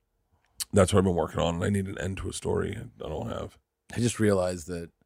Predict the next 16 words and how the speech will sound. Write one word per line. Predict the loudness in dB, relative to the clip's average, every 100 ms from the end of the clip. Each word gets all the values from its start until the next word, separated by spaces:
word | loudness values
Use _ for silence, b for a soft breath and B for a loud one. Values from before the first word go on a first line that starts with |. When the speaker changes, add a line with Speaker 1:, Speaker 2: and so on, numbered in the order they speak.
| _ _ _ _ _ _ _ _ _
Speaker 2:
for | -2
sure | 0 6 6
they're | 6
gonna | 0 -6 -6 -6 -8 -14 -18 _ _ _ _ 0
not | 2 2 0
let | -6
me | -6 -6 -8 -10
tell | -8 -2 0
a |
joke, | 2 4 2 -2 _ _ _ _ _ _ _ _ _ _ -4
like, | -2
when | 0
I | -2 -6 -10
shoot | -10 -10
a |
special. | -6 -4 0 0 -2